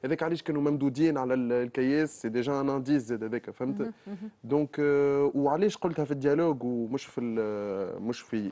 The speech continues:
Speaker 1: بطريقة أخرى؟ خاطر جيستيم اللي الفيلم كامل
Speaker 2: مهم.
Speaker 1: كله ديالوج.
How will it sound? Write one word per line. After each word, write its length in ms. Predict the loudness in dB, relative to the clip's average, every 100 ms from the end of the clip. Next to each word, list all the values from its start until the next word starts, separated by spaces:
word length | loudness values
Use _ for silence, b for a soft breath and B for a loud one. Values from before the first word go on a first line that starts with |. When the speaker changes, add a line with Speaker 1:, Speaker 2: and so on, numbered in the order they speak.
| -8 -8
Speaker 1:
بطريقة 400 | 0 0 2 0
أخرى؟ 260 | 0 -4 -6 B B B
خاطر 220 | -2 2
جيستيم 520 | 2 2 0 0 2 2
اللي 300 | 0 -2 -2
الفيلم 380 | -2 0 0
كامل 400 | 2 2 2 0 -4 _ _ _ _ _ _ -14
Speaker 2:
مهم. 240 | -10 -12 -12 -2
Speaker 1:
كله 220 | 2 4
ديالوج. 320 | 2 2 0